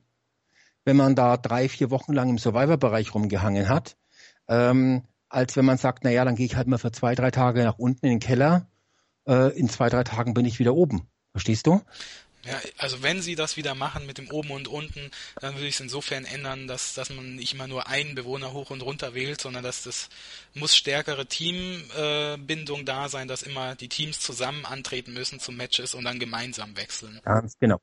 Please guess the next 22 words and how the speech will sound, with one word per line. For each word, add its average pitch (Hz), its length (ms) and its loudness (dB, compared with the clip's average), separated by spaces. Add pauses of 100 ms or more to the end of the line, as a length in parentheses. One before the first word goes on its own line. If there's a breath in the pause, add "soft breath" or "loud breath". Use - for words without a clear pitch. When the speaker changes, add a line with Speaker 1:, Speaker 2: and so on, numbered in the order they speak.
(160)
Speaker 1:
jawohl. 101 300 0 (240)
Und 147 300 6 (460 loud breath)
die 123 80 4
sollen 131 300 4
auch - 160 -2
von 123 160 2
mir 143 140 6
aus, 127 60 2 (220)
dann 117 220 4
sollen 123 200 2
sie 143 60 2
es 135 60 -2
einfach 117 260 -2
vorher 117 300 2
aufzeichnen, 127 760 2
es - 120 -12
sollen 107 180 -2
einfach 98 280 -2
Matches 101 380 0
sein, 110 280 4
die, 98 360 -2
äh, 98 280 -6